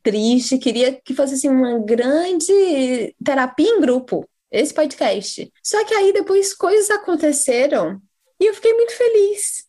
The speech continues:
E a coisa que aconteceu foi meu livro, Rio Profano, o qual eu esperei sete anos.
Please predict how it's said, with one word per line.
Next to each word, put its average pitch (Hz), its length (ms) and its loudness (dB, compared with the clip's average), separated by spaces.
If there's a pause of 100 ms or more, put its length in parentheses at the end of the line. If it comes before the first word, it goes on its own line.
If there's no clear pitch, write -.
E 330 100 0
a 320 120 0
coisa 294 240 -2
que - 80 -2
aconteceu 285 520 0
foi 370 300 0
meu 427 320 4
livro, 294 600 2 (400)
Rio 370 160 0
Profano, 302 920 0 (180)
o 262 160 -2
qual 302 240 2
eu 277 80 4
esperei 220 840 -2
sete 294 680 0
anos. 202 600 -2